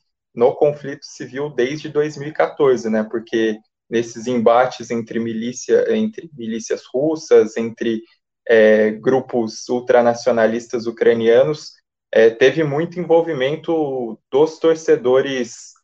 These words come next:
é, dos ultras dos clubes ucranianos, principalmente dos clubes da porção leste, né, da, da porção mais próxima a Kiev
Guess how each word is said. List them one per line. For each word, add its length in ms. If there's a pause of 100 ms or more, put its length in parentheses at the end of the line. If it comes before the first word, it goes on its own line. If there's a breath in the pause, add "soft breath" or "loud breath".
(320)
é, 160
dos 380
ultras 500
dos 180
clubes 380
ucranianos, 680
principalmente 640
dos 200
clubes 520
da 160
porção 480
leste, 480
né, 180
da, 200
da 180
porção 460
mais 360
próxima 560
a 60
Kiev 420